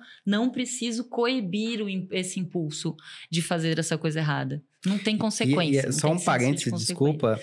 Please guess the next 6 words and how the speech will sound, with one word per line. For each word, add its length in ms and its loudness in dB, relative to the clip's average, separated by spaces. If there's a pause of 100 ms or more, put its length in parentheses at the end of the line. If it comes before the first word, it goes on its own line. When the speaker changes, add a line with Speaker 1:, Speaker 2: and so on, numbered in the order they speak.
(100)
Speaker 2:
te 120 -4
interromper, 760 2
que 220 2
é, 280 4
eu 160 4
faço 680 2